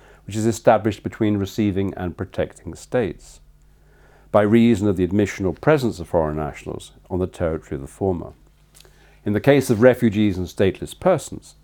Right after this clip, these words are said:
it is also subject to the relationship between the expelling state and the international organization competent to exercise protection.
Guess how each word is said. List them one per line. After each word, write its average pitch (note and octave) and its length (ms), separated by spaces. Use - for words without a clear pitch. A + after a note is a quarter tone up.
it G#2+ 100
is A#2+ 140
also B2 320
subject G#2 480
to - 80
the G#2 80
relationship G2 680
between F#2+ 320
the F2 80
expelling F#2+ 480
state - 420
and F2 140
the F2+ 80
international E2+ 580
organization E2 880
competent D#2 560
to C#2+ 100
exercise D2 600
protection. - 580